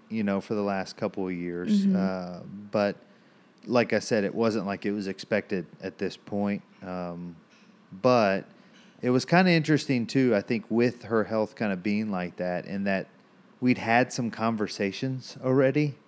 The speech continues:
Speaker 1: I don't think you had, were necessarily part of 'em. You may have overheard some of 'em, but, uh,
Speaker 2: Mm-hmm.
Speaker 1: some conversations as to, you know, when this would happen and whatever. And I don't know that that still prepares you for it when it actually does,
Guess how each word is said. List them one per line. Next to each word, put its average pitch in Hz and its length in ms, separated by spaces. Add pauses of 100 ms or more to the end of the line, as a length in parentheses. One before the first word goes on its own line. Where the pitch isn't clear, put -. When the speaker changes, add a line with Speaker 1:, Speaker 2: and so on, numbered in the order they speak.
(420)
Speaker 1:
I 104 60
don't 110 120
think 110 200
you 117 140
had, 117 200
were 113 140
necessarily 120 540
part 117 280
of 117 140
'em. 120 160
You 104 80
may 107 160
have 95 140
overheard 104 560
some 120 200
of 113 160
'em, 117 200
but, 101 280
uh, 104 100
Speaker 2:
Mm-hmm. 233 420
Speaker 1:
some 127 180
conversations 113 840
as 104 360
to, 95 540 (680)
you 104 120
know, 90 140
when 98 240
this 90 240
would 92 140
happen 92 560
and 80 440 (220)
whatever. 90 420
And 101 100
I 147 120
don't 107 180
know 107 140
that 98 200
that 101 200
still 110 400
prepares 101 800 (500)
you 95 140
for 101 340
it - 80
when 95 160
it 95 40
actually 90 360
does, 82 460